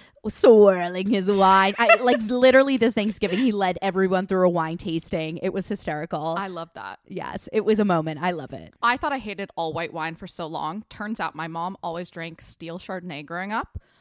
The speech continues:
Speaker 2: And it turns out, A, I just don't really like Chardonnay, but specifically, <laughs> I hate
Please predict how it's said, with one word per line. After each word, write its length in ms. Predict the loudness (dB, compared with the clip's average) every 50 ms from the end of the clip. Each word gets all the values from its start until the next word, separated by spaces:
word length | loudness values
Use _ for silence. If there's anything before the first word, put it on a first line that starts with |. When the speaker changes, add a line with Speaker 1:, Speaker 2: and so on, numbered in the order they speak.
| _ _ -12
Speaker 2:
And 120 | -10 -10 -10
it 80 | -10
turns 240 | -8 -6 -6 -4 -2 -2
out, 220 | -2 -2 -2 -4 _ -8
A, 200 | -6 -6 -6 -8
I 80 | -10 -12
just 160 | -12 -12 -12
don't 140 | -10 -10 -8
really 160 | -8 -10 -8
like 140 | -10 -10 -12
Chardonnay, 380 | -10 -10 -10 -10 -8 -10 -10 -12
but 140 | -14 -16
specifically, 580 | -14 -12 -12 -12 -12 -14 -14 -10 -8 -8 -8 -8
<laughs> 40 | -10
I 220 | -14 -12 -12 -12 -12 -14 -14
hate 200 | -14 -14 -14 -16